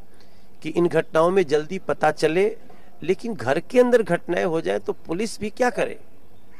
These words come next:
जैसे अब पुलिस किसी घर में जाके तो पहरा नहीं दे सकती और वो संभव ही नहीं किसी के व्यक्तिगत जीवन में आना।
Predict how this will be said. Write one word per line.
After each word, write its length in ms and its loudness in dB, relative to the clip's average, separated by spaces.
जैसे 440 2
अब 60 2
पुलिस 260 2
किसी 260 0
घर 200 4
में 100 6
जाके 300 4
तो 140 -6
पहरा 260 2
नहीं 160 2
दे 140 0
सकती 400 -6
और 120 4
वो 240 2
संभव 360 4
ही 160 4
नहीं 160 2
किसी 260 -6
के 100 -2
व्यक्तिगत 440 0
जीवन 280 -2
में 200 -2
आना। 340 0